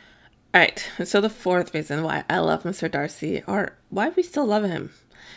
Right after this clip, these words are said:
is because Mister Darcy is an alpha male. All right, don't get me wrong. I love a good movie when a woman is self-sufficient and she just gets things done on her own and she doesn't need no man.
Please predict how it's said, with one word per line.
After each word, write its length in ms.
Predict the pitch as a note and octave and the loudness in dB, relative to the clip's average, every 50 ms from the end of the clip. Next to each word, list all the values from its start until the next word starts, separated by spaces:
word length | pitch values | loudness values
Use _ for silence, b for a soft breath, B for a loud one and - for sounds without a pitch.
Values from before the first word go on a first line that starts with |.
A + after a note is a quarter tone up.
| B B - | B B 2
is 220 | - B3 A#3+ B3+ | 4 4 4 4
because 340 | B3+ B3 - C#4 C4 B3+ - | 2 2 2 2 0 0 -2
Mister 200 | C#4+ - G#4 G#4 | -2 0 2 2
Darcy 320 | E4 C#4+ G#3+ - - A#3 | 2 2 0 -2 -4 -4
is 200 | - - F#3+ G3 | -2 -2 -2 -2
an 80 | F#3 E3 - | -2 -4 -4
alpha 260 | C#3 C#3 D3 - D3+ | -4 -6 -6 -6 -6
male. 200 | C#3 C3 - - - _ _ _ _ B B B B B B B B B B - | -6 -6 -6 -8 -10 _ _ _ _ B B B B B B B B B B 2
All 100 | A3 F3+ | 2 2
right, 100 | - - B B B B B _ _ - | 2 0 B B B B B _ _ 0
don't 160 | E3+ E3+ F#3 | 2 2 4
get 80 | A3 A#3 | 4 4
me 60 | B3 | 4
wrong. 240 | A#3+ G#3 - - - - - - _ - - _ _ _ - | 4 2 0 -4 -6 -12 -14 -14 _ -20 -20 _ _ _ -6
I 180 | F#3 F#3 F#3 F3 | -2 0 2 4
love 240 | E3+ E3+ E3+ E3+ | 4 4 4 4
a 60 | G#3 G#3 | 4 2
good 240 | F#3+ - G#3+ G#3+ | 4 4 4 4
movie 540 | G#3+ G#3+ G#3+ G3+ F#3+ E3+ D3+ D#3 E3+ F#3 B B B B B _ | 4 4 2 2 2 2 0 0 -2 -4 B B B B B _
when 640 | - E3+ F3 E3+ E3 E3 E3 F#3+ E3+ E3 E3 F3 E3+ b b b b b b b _ | -4 0 0 2 2 2 2 2 0 -2 -2 -4 -8 b b b b b b b _
a 80 | - F3 | -2 -2
woman 500 | E3+ F#3+ F#3 F3 F#3 F#3 F#3 F3+ F3+ F#3 F3+ - | 2 4 4 4 6 6 6 4 4 2 0 0
is 200 | - F3 E3 E3 | 0 -2 -2 -2
self-sufficient 1160 | - - - - F3+ G#3 - - - B3+ B3+ - A#3+ A#3 - - A3 A3 G#3+ G#3+ A3 A3 - _ - | -6 -8 -4 -2 -2 -2 -2 -2 -4 -2 0 -2 -2 -2 -2 -2 -2 -2 -2 -4 -6 -8 -12 _ -10
and 420 | - E3 E3 D#3+ D#3+ D#3+ D#3+ D#3+ | -8 -6 -4 -4 -6 -6 -6 -6
she 400 | - - - D3+ D3 D3+ D3 D3 B B B B B - | -8 -6 -6 -4 -4 -4 -4 -6 B B B B B -8
just 220 | - F3+ - - | -6 -6 -6 -4
gets 240 | - G3 G3 - - | -2 -2 -4 -4 -4
things 260 | - G#3 G3 G3 G3 - - - | -2 0 0 0 -2 -6 -8 -6
done 220 | E3 F3 E3 E3+ | -4 -2 -2 0
on 100 | E3 E3 | 0 -2
her 220 | D#3+ D#3+ D#3+ - - | -2 -4 -6 -8 -4
own 200 | - A3+ A#3 A3+ | -2 0 2 2
and 100 | G#3 G3 | 0 -2
she 120 | G3 - E3+ | -4 -4 -6
doesn't 180 | E3 E3 - - | -6 -6 -4 -4
need 200 | D#3+ D#3+ D#3+ D3+ | -2 -2 -2 -2
no 100 | D#3 D#3 | -2 -2
man. 340 | D3+ E3+ F#3 G3 G#3 A3+ A3+ | -2 -2 0 0 0 0 -2